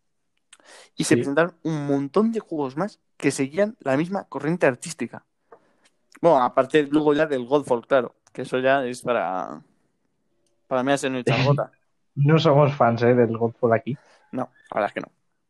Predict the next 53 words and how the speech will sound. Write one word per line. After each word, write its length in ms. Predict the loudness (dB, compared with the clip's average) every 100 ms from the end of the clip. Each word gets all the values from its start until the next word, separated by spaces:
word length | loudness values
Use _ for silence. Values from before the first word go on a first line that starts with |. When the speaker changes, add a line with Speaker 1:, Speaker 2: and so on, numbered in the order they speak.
| _ _ _ _ _ _ _
Speaker 2:
Sí, 100 | 2
Speaker 1:
Tiene, 160 | 6 8
Speaker 2:
a 60 |
ver, 220 | 6 4 4
eh, 260 | 4 6 4
Speaker 1:
tiene 200 | 4 6
las 120 | 6
Speaker 2:
no 60 |
Speaker 1:
dos 60 | 8
Speaker 2:
digo 180 | 8 6
que 60 | 2
Speaker 1:
cosas. 60 |
Speaker 2:
falte 220 | 0 2
creatividad 400 | 2 2 4 4
en 60 | 4
los 120 | 2
juegos, 380 | 4 6 6 6
yo 100 | 4
creo 200 | 4 4
que 360 | 4 4 4 0 -6 _ _ _ _ _ -6
a 180 | -2 2
día 200 | 6 6
de 140 | 8
hoy, 340 | 6 4 -2 _
eh, 200 | -6 -4 -2
creo 180 | -2
que 80 | 0
hay 120 | -2
tanta 280 | 0 0 0
libertad 420 | 0 0 0 0 2
ya 120 | 0
en 60 |
los 100 | -2
juegos 340 | -2 -2 0 -4
que 240 | -10 -12 -12 -6
cualquier 320 | -4 -2 -2
persona 240 | -2 -2
en 60 | -4
su 100 | -2
casa 220 | -4 -2
puede 140 | -2 0
hacer 180 | 0
una, 480 | 0 0 -2 -4 -8 _ _ _ _ _ _ _ -2
una 160 | 2
maravilla, 500 | 4 4 4 2 0
¿no? 220 | -2 -6 _
Pero 200 | 2 2
sí 160 | 4 4
que 80 | 6
hay 80 | 6
que 100 | 6
decir 300 | 4 2 2
que, 380 | 4 4 0